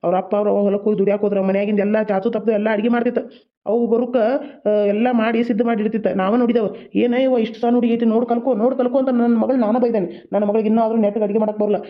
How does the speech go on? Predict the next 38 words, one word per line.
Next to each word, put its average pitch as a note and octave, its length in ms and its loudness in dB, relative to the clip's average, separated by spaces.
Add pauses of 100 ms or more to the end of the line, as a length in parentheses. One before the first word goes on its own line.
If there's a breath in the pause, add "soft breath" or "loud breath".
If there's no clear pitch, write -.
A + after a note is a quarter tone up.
(140 loud breath)
ಇದು G3+ 180 2
ಕಡುಬು G#3 480 0
ಎಲ್ಲ G#3 220 0
ಮಾಡೈತಿ. B3 360 0 (280 loud breath)
ಒಂದಿನ G3+ 260 -2
ಅವ್ರ G3+ 140 0
ಅವ್ವ F#3+ 120 2
ಅವ್ರಪ್ಪ G#3 240 -2
ಹೊಲಕ್ಕೆ G3+ 320 0
ಹೋಗಿ G#3+ 120 -4
ಬರ್ಕೊಡ್ದ, G3+ 300 -2 (520 loud breath)
ಆ, C4+ 100 0
ಬ್ಯಾಳಿ A#3 280 0
ಹಾಕಿ C4+ 160 -2
ಕಡುಬು B3 180 0
ಮಾಡತ್ತಾಳ. A#3+ 300 0
ನನ್ನ G#3+ 180 0
ಹೆಂಡ್ತಿ A#3+ 260 0
ಒಳಗ್ A3 220 0
ಬಂದಾಳ, A3+ 220 0
ಏನ್ A3+ 180 0
ಮಾಡತ್ತೈತಿ A#3 400 -2
ಹುಡುಗಿ? G3 420 0 (260 loud breath)
ಮನಿ B3 140 -2
ಎಲ್ಲ B3+ 160 0
ಘಮ A3 200 0
ಘಮ A#3 160 0
ವಾಸನೆ G#3+ 240 0
ನೋಡ್ರ B3 260 2 (500 loud breath)
ಒಂದ್ F#3 140 0
ಬುಟ್ಟಿ A#3 280 -2
ತುಂಬ B3 240 2
ಬ್ಯಾಳಿ G#3+ 260 0
ಹಾಕಿ A3 360 0
ಹೋಳ್ಗಿ, G#3+ 480 2
ಕಡಬ, G#3+ 300 0 (460 loud breath)
ಶಾಡ್ಗಿ G#3+ 300 -2
ಕರ್ದ, A3 240 -2